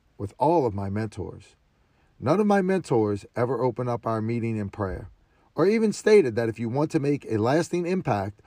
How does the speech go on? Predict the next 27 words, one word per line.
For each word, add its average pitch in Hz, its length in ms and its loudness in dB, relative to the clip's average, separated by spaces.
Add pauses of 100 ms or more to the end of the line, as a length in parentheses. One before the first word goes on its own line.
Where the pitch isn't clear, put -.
(220)
on 139 120 -2
the 127 100 0
future 147 460 -2
of 101 180 -4
every 147 280 2
one 107 200 -2
of 101 80 -4
your 104 140 0
players, 101 520 -4 (480)
teach 208 280 0
them 120 120 0
about 101 300 -2
Jesus. 101 580 -8 (960)
We 117 140 4
all 196 220 8
discuss 117 540 -2
how 110 160 0
to 110 60 0
conduct 107 480 -4
our 101 160 -2
program, 110 640 -2 (720)
our 127 160 4
practices, 113 760 -2 (320)
our 151 160 6
discipline, 113 640 -2
et 113 140 -4
cetera, 92 480 -4